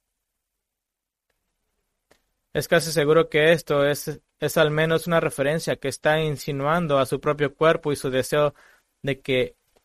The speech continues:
él la conozca en todos los sentidos. Pero lo sutil y misterioso de este poema permite dos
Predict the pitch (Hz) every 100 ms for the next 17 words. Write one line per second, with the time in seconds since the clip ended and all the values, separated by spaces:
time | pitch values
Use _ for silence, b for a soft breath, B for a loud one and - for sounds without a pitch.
0 | - 135 147 143 123 123 131 - 127 131
1 | - 127 113 135 131 123 120 120 - 120
2 | 107 107 110 _ _ 135 131 131 131 139
3 | - 156 165 160 147 - 127 127 143 151
4 | 135 - 139 139 143 147 143 131 120 -
5 | 135 139 151 147 135 - _ _ _ _
6 | _ _ _ _ 123 131 131 123 - -